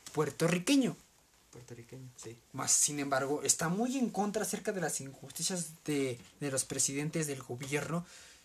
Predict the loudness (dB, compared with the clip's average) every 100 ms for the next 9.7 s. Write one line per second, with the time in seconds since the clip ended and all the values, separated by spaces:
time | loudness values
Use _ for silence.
0 | -6 -4 -2 -2 -2 -4 -6 -12 _ _
1 | _ _ _ _ _ _ -20 _ -6 -2
2 | 2 2 2 0 0 -2 -4 -14 _ _
3 | 0 2 2 0 2 2 2 -2 -4 -6
4 | -6 -6 -6 -4 -4 -4 -6 -6 -8 0
5 | 0 0 -6 -8 -16 _ _ _ -4 -2
6 | 0 -2 -4 -4 -4 -2 0 2 4 8
7 | 6 6 -2 -8 _ _ _ _ _ _
8 | _ _ _ _ _ _ _ _ 2 2
9 | 4 0 -4 -6 -6 -6